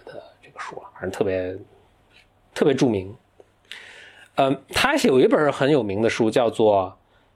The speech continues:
《有效的管理者》，叫做，英文叫 The Effective Executive。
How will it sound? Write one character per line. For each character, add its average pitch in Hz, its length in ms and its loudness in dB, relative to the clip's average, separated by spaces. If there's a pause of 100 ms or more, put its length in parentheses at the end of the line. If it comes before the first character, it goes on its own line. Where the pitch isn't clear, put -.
《有 117 300 2
效 196 320 2
的 107 220 2
管 113 260 0
理 214 140 0
者》， - 120 -2 (560)
叫 120 160 2
做， 110 260 4
英 196 180 2
文 160 120 4
叫 156 140 4
The 120 160 2
Effective 123 760 -2
Executive。 107 580 -2